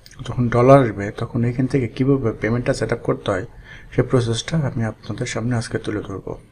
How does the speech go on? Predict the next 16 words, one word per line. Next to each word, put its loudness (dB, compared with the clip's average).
অ্যামেনিটিজ 8
পেমেন্ট 6
সেট 6
আপ 2
করার 2
জন্য -2
আমাদের 2
প্রথমত -2
যে 2
কাজটা -2
করতে -2
হবে, 0
প্রথমত -2
এখান 0
থেকে -2
সরাসরি -2